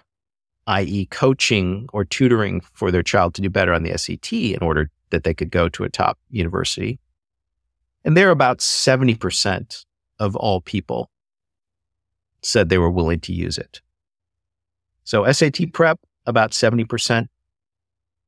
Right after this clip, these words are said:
Polygenic screening, little under, just under fifty percent.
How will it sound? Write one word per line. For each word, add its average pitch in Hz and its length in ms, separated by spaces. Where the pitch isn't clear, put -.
Polygenic 104 520
screening, 127 580
little 104 260
under, 95 480
just - 240
under 92 180
fifty 98 280
percent. - 560